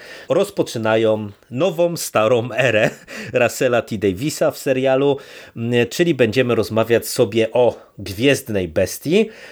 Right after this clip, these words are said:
m, odcinku, który, co myślę jest, e, też bardzo istotne z perspektywy, m, nas, polskich fanów, jest, e, dostępny,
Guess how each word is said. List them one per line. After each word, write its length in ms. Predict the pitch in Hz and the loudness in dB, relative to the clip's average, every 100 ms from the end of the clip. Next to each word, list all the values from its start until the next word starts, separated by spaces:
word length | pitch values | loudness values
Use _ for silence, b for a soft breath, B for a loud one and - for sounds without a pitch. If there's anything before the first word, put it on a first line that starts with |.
| B | B
m, 160 | 120 113 - | -6 -4 0
odcinku, 680 | 135 - - 208 202 196 | 0 0 0 0 2 0
który, 640 | - - 147 147 147 147 143 | 0 -4 -2 0 0 0 -2
co 500 | - 185 208 226 214 - | -4 -2 0 0 -2 -6
myślę 400 | 120 131 147 135 | -6 -4 -2 0
jest, 400 | 123 113 - - | 0 -4 -6 -2
e, 160 | 131 120 | 0 0
też 220 | 165 123 | 0 -2
bardzo 360 | 139 196 - | 0 0 2
istotne 460 | 131 - 110 - 113 | 0 0 -4 -4 -6
z 60 | - | -4
perspektywy, 880 | 113 101 - 113 135 107 117 107 101 - | -4 -4 -6 -4 -2 0 0 0 -4 -10
m, 300 | 113 113 113 | -8 -4 0
nas, 260 | 120 110 | 0 0
polskich 480 | - 123 110 - - | -2 -2 -2 -6 -8
fanów, 440 | - 139 160 160 - B B B B B B | 0 0 2 0 -4 B B B B B B
jest, 540 | 117 127 226 - - 196 | -4 0 0 0 -2 2
e, 180 | 185 165 - | 2 2 -2
dostępny, 880 | 147 175 - - 117 107 - 127 139 | 0 0 0 -2 -2 -2 -2 2 2